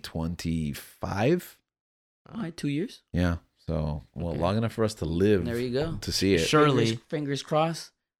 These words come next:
Speaker 2: Yeah.
Speaker 1: Yeah.
Speaker 2: Now, before we end, what would you rate this Mario movie? Out of ten or five stars, what would you rate it?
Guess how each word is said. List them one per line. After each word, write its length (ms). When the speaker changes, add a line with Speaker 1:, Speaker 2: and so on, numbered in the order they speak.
Speaker 2:
Yeah. 300
Speaker 1:
Yeah. 160
Speaker 2:
Now, 520
before 260
we 180
end, 340
what 460
would 440
you 180
rate 400
this 220
Mario 340
movie? 380
Out 140
of 140
ten 300
or 80
five 320
stars, 400
what 180
would 100
you 140
rate 160
it? 140